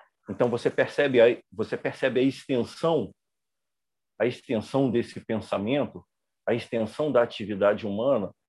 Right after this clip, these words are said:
e a gente não consegue ainda, a gente não consegue colocar essa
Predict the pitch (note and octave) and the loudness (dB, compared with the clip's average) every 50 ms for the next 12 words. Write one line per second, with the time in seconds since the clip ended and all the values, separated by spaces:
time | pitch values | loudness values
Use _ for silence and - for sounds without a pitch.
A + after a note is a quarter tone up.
0 | _ _ _ _ _ - C3+ D#3 B2+ G#2+ - E3+ E3 - D#3+ D3 D3+ E3 E3 - | _ _ _ _ _ 0 2 2 4 4 2 0 0 0 2 4 4 4 2 2
1 | - E3 D#3+ D3+ C3 - - - - D3+ D#3+ F#3 D#3+ A#2 G#2 A2 A2 A2+ B2+ D3 | 0 2 2 2 0 -2 -4 0 4 4 4 4 4 2 2 2 4 4 4 2
2 | F3 F3 C#3 G#2+ A2 G2 F#2 - _ _ _ _ _ _ _ _ _ _ _ _ | 2 0 2 2 2 2 0 -2 _ _ _ _ _ _ _ _ _ _ _ _
3 | _ _ _ _ G2 G2 - C3+ D3 C#3+ - C#3 C#3+ D3 C#3+ - B2+ A2+ - - | _ _ _ _ -6 -4 -4 -4 -6 -4 -2 0 0 0 0 -2 -4 -4 -2 0
4 | - C#3 D3 C3 B2+ - - C3+ B2 A#2+ A2+ A2 - C3 C#3 C#3 C3+ C3 - B2+ | 0 0 0 0 -4 -4 -4 0 2 2 2 2 2 0 0 0 0 -2 -2 -4